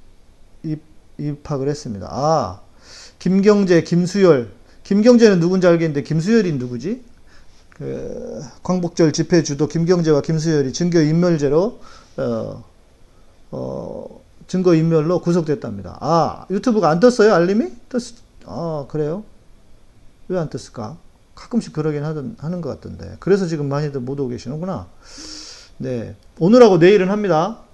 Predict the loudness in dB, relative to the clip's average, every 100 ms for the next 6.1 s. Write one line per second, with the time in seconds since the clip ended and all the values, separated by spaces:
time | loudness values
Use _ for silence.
0 | -18 -14 -8 -2 0 0 0 0 -2 -4
1 | -6 -4 0 0 0 -2 -4 -4 -2 -2
2 | -4 -8 -4 -2 -4 -8 -14 _ _ _
3 | -16 -14 -14 -20 _ _ _ -20 _ _
4 | -16 -14 -16 -14 -14 -14 -20 _ -20 -20
5 | -18 -18 -16 -14 -12 -14 -14 -18 -20 -18
6 | -18